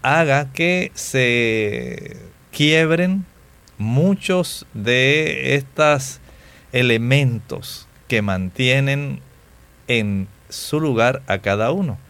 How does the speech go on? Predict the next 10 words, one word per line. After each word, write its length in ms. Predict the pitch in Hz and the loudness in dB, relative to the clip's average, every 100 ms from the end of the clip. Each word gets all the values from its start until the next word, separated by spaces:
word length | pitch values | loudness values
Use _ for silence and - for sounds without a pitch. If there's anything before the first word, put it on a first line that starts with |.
| - - - - | -20 -20 -20 -12
Y 240 | - 165 202 | -2 2 2
en 100 | 196 | 2
lugar 380 | 180 165 170 156 | 2 2 0 -2
de 80 | |
esperar 580 | 143 - 101 113 131 135 - | -6 -6 -6 -2 -2 -2 -4
hasta 320 | 117 - 104 | -4 -2 -2
la 140 | 98 107 | 0 0
época 320 | 120 120 104 | -2 -4 -4
del 120 | 104 | -4
casamiento 840 | 107 107 113 107 104 98 90 - | -6 -4 -4 -2 -4 -4 -6 -12